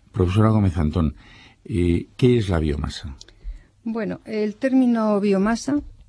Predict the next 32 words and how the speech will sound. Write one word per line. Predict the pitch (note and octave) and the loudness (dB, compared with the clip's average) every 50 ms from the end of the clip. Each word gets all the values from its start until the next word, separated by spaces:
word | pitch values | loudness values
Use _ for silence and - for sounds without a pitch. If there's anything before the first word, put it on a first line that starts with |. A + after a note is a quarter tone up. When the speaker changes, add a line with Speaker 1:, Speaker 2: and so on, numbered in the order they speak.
| _ _ _ _ - - D#4+ | _ _ _ _ -20 -6 -2
Speaker 2:
mm, | A#3+ G#3+ G#3 G3 G3 | 0 0 2 2 0
se | F#3 - F#3+ | 0 0 -2
refiere | F#3 F#3 F#3 - - G#3 G#3+ | -2 -2 -4 -2 0 0 0
al | G#3+ G#3 | 0 0
conjunto | - G3+ F#3+ F3+ - - A3 G#3+ G#3 - A3 | -2 -4 -4 -4 0 2 2 2 2 2 0
de | G3+ G3 | 0 0
los | F3 F3 F3+ - | -2 -2 -4 -6
seres | - G3 F#3+ F#3 F#3 F#3 | -6 -4 -4 -2 -4 -2
vivos, | G3 G3+ G#3 G#3+ G#3+ G#3 - - | -4 -4 -4 -4 -6 -6 -8 -8
tanto | - F#3 F#3 F#3 - F#3+ | -6 -6 -6 -4 -4 -2
animales | F#3 F#3 F3+ F3 E3+ F3+ F#3+ F#3+ G3 - | -2 0 0 0 0 0 -2 -4 -6 -4
como | - F#3+ F3+ D#3+ | -4 -4 -2 -2
vegetales, | D#3+ D#3 - F3 E3 - F#3 F#3 F#3 F#3+ G3 - - - - - - _ _ | -4 -4 -6 -8 -4 -2 -2 -2 -2 -2 -4 -6 -10 -20 -20 -20 -20 _ _
y | - A#3 A3+ G#3+ | -4 -4 -2 -2
de | - F#3+ | 0 -2
algunos | E3 E3 F3+ G3 G3 G3 | -2 0 0 -2 0 0
microorganismos. | G3+ F3+ E3 F3+ F3+ F3 E3+ D#3 D#3+ E3 E3 D#3+ E3+ - F3+ E3+ - - _ _ _ _ _ - _ _ _ | -2 -2 -2 -2 -2 -2 0 0 0 2 2 0 -2 -6 -10 -12 -12 -20 _ _ _ _ _ -20 _ _ _
También | - F3+ F3+ F3+ F#3+ G#3 A3 A#3 B3+ A#3+ | 0 2 2 2 2 2 0 0 0 -2
se | - - - F#3 | -2 -2 0 0
engloba | F3+ F3 F#3 G3 F#3+ E3+ | 0 0 0 0 0 0
en | E3+ | -2
esta | F3 - F#3+ F#3 | -2 -4 -6 -8
clasificación | G3 F#3+ F#3+ - G#3 F#3 F#3 - G#3+ G#3 - - A3+ A3 - - | -6 -8 -6 -6 -8 -8 -6 -6 -6 -6 -4 -4 -4 -4 -4 -4
los | G#3 F#3+ F3+ | -4 -4 -2
residuos | F3 E3+ E3+ - G#3 G3 F#3+ F#3 F#3 - | -4 -6 -8 -6 -6 -4 -4 -4 -4 -6
sólidos | - G#3+ G#3 G#3 G#3 G3+ A3 A3 A3 - - _ _ _ _ | -6 -6 -4 -4 -4 -4 -4 -6 -8 -10 -14 _ _ _ _
o | - F#3 | -10 -10
semisólidos | - - F3+ F3 F3 E3+ - - F#3+ F#3 G3 G3 G#3 G3+ - | -8 -6 -4 -2 -2 -4 -2 -4 -2 -2 0 -2 -2 -4 -4
generados | F#3+ F#3 F3 E3 F3 F3+ F3+ F3+ | -4 -4 -2 -2 -2 -2 -2 -4
por | - - F#3+ F#3+ | -6 -6 -4 -4
el | F#3+ G3 | -2 -2
hombre | G3+ G3+ F#3+ F#3 G3 G#3 | 0 0 0 -2 -4 -6